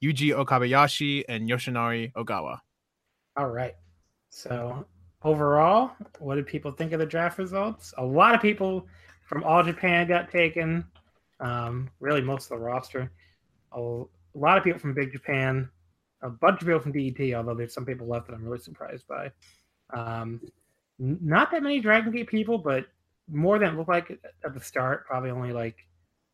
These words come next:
Speaker 2: more like ten Dragon Gate people. Um, a lot more from Noah than I <laughs> expected. A lot of Noah guys.
Speaker 1: We
Speaker 2: And
Speaker 1: respect the green mat here.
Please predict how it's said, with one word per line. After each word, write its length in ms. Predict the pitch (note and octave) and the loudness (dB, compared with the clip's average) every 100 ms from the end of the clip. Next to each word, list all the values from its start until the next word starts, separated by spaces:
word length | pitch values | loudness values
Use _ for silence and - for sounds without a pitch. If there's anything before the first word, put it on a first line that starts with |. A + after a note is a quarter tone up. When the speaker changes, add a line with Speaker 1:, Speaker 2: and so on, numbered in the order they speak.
| _ - - | _ -20 -10
Speaker 2:
more 100 | A#2 | -8
like 160 | A2+ - | -8 -8
ten 180 | B2 | -6
Dragon 240 | A#2 A#2 A#2 | -4 -6 -4
Gate 160 | A#2+ A#2+ | -6 -6
people. 420 | A#2 A#2 A#2 - _ _ _ _ A#2+ | -8 -6 -8 -10 _ _ _ _ -10
Um, 400 | A#2 A2+ A#2 - _ _ - | -6 -6 -8 -12 _ _ -10
a 60 | A2 | 4
lot 240 | D#3+ B3 | 6 8
more 180 | G#3 G3 | 8 8
from 140 | D#3+ | 6
Noah 220 | D#3 E3+ B2+ | 6 6 6
than 100 | C3 | 2
I 60 | |
<laughs> 0 | |
expected. 640 | C3 - E3+ C#3 - C#3+ - _ | -2 0 2 2 2 0 0 _
A 60 | C3 | -2
lot 240 | D3 F#3+ F3 | 4 4 4
of 60 | |
Noah 200 | D#3+ C#3 | 0 -6
guys. 380 | B2+ A#2+ A2+ - _ _ - - - - | -6 -8 -10 -12 _ _ -20 -18 -12 6
Speaker 1:
We 60 | D3+ | 10
Speaker 2:
And 40 | F3+ | 10
Speaker 1:
respect 360 | B2 C3+ C3 | 10 4 4
the 60 | C#3+ | 2
green 260 | C3+ C3 | 2 2
mat 200 | A#2 A#2 | 2 2
here. 280 | G#2+ A#2+ G2+ | 2 0 0